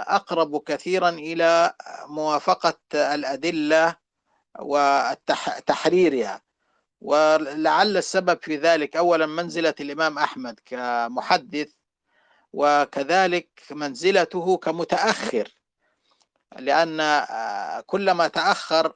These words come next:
العالم كلما استفاد ممن سبقه، فالإمام أبو حنيفة كان أول، يعني، أئمة المذاهب،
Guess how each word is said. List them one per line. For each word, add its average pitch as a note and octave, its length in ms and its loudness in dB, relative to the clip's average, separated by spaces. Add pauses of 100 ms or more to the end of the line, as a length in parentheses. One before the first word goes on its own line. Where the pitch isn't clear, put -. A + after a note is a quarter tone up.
العالم D#3 540 2
كلما F3 560 0
استفاد E3 500 0
ممن D#3+ 360 -6
سبقه، A2+ 640 -4 (480)
فالإمام C#3+ 1000 2
أبو D#3+ 160 2
حنيفة E3+ 460 -4
كان F3 260 2
أول، D#3+ 600 0 (100)
يعني، C#3+ 500 -4
أئمة E3 360 -6
المذاهب، C#3 680 0